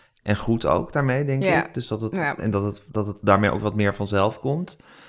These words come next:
Speaker 1: En dat je ook nog andere mensen kan toelaten in je hele proces.
Speaker 2: Ja.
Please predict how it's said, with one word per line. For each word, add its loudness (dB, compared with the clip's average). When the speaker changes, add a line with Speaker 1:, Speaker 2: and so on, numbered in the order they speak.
Speaker 1:
En 6
dat 4
je 0
ook 8
nog 2
andere 6
mensen 4
kan 2
toelaten 4
in 0
je 2
hele 2
proces. -2
Speaker 2:
Ja. 2